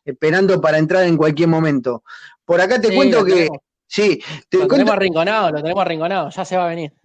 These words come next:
Speaker 1: Sí, te cuento que por acá el clima estuvo bueno, eh, a pesar del frío, hemos tenido un día soleado, no hay mucho hielo, eh, no celebramos Reyes, eso lo vamos a estar hablando ahora en un minutito. Acá en Canadá no se celebran los Reyes Magos,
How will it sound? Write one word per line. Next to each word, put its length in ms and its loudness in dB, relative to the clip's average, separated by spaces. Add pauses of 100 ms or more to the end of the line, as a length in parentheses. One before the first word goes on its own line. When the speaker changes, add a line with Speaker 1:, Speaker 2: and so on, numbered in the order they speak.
(140)
Speaker 1:
Sí, 300 2 (180)
te 160 2
cuento 300 2
que 560 4
por 160 2
acá 600 0 (280)
el 180 0
clima 280 0
estuvo 280 2
bueno, 600 2 (100)
eh, 400 2
a 140 0
pesar 260 0
del 140 2
frío, 760 0
hemos 240 -2
tenido 260 2
un 100 2
día 180 0
soleado, 840 0
no 300 0
hay 80 2
mucho 340 0
hielo, 600 0 (420)
eh, 680 0
no 180 0
celebramos 560 0
Reyes, 560 -2 (500)
eso 240 -4
lo 80 0
vamos 280 0
a 40 -4
estar 160 -4
hablando 320 0
ahora 200 0
en 60 -2
un 100 0
minutito. 600 0
Acá 220 -4
en 80 -6
Canadá 300 -2
no 80 -4
se 140 -12
celebran 420 -2
los 140 -2
Reyes 280 -4
Magos, 500 2